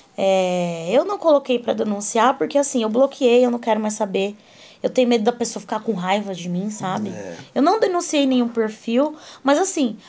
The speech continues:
Speaker 1: pra vocês ficarem espertos, porque vocês acham que não tem consequências porque é virtual. E tem, sabe? Assédio é uma coisa assim. Esse negócio mexeu muito comigo. Muito
Speaker 2: É, a
Speaker 1: lá.
Speaker 2: Fran ficou mal.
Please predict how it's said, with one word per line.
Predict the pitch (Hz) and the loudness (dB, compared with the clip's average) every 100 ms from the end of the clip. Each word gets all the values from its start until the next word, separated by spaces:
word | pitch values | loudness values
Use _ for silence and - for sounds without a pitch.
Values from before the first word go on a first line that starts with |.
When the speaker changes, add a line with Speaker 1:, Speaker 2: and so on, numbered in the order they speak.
| - | -2
Speaker 1:
pra | 370 | 0
vocês | 370 392 381 | 2 4 2
ficarem | - 370 359 | 4 2 2
espertos, | 381 - 320 320 320 | -6 2 4 4 0
porque | 294 285 285 262 - - - - | -4 0 0 0 -2 -20 -20 -20
vocês | - 294 277 | -4 0 4
acham | 285 285 302 | 4 2 -4
que | 311 | -2
não | 302 | -4
tem | 311 302 | 0 0
consequências | 302 302 302 285 277 285 | 2 0 0 2 2 0
porque | - 294 302 | -4 -2 2
é | |
virtual. | 262 285 277 302 233 208 - _ _ _ _ _ _ _ - | 2 0 0 4 4 4 -2 _ _ _ _ _ _ _ -4
E | 339 | -4
tem, | 349 - 285 269 262 233 - - | -4 2 4 4 2 -2 -14 -12
sabe? | - 240 208 190 | -6 -2 0 2
Assédio | 208 208 254 254 | 0 2 2 4
é | |
uma | 277 294 | 0 2
coisa | 285 | 0
assim. | 285 269 233 - - - - | 0 -4 -8 -10 -20 -10 2
Esse | 285 392 - | 2 2 0
negócio | 294 233 226 240 233 | 0 4 4 4 0
mexeu | 226 214 254 | -4 -2 2
muito | 247 240 233 - | 4 2 0 -4
comigo. | - 196 175 170 175 - - | -8 -6 -6 -8 -12 -14 -18
Muito | 196 190 | -4 0
Speaker 2:
É, | 170 | 2
a | 170 | 0
Speaker 1:
lá. | |
Speaker 2:
Fran | 185 175 165 | -4 -4 -6
ficou | 160 - 220 | -6 -2 0
mal. | 196 190 202 - | 4 4 4 0